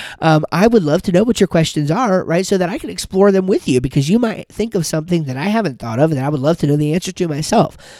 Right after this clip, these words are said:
So if you would love to, um, ask a question, you could just email me, of course,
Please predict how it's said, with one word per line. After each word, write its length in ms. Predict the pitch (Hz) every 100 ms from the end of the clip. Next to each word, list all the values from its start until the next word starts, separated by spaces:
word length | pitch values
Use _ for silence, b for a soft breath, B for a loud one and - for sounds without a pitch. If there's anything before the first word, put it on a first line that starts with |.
| B
So 400 | - - 247 233 - _ _ _
if 160 | 170 175
you 160 | 196 247
would 140 | 233
love 280 | 160 180 226
to, 280 | - 160 156 _ _ _ _ _ _ _ -
um, 280 | 143 139 B B B _ 147
ask 240 | 170 -
a 60 | 156
question, 420 | 165 175 220 208
you 80 | 170
could 140 | 147
just 200 | 143 -
email 360 | 156 190 202 165
me, 160 | 175
of 100 | 202
course, 380 | - 160 254